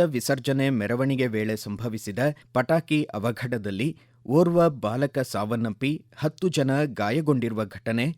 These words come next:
ನಿನ್ನೆ ರಾತ್ರಿ ಸಂಭವಿಸಿದೆ. ಸಾವನ್ನಪ್ಪಿದ ಬಾಲಕನನ್ನು ಹದಿನೈದು ವರ್ಷದ ತನುಷ್ ರಾವ್ ಎಂದು ಗುರುತಿಸಲಾಗಿದೆ.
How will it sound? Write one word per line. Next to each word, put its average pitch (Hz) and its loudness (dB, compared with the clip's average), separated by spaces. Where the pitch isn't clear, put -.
ನಿನ್ನೆ 160 2
ರಾತ್ರಿ 120 -4
ಸಂಭವಿಸಿದೆ. 156 -4
ಸಾವನ್ನಪ್ಪಿದ 170 6
ಬಾಲಕನನ್ನು 131 0
ಹದಿನೈದು 160 2
ವರ್ಷದ 131 0
ತನುಷ್ 147 -2
ರಾವ್ 110 0
ಎಂದು 110 -2
ಗುರುತಿಸಲಾಗಿದೆ. 101 -4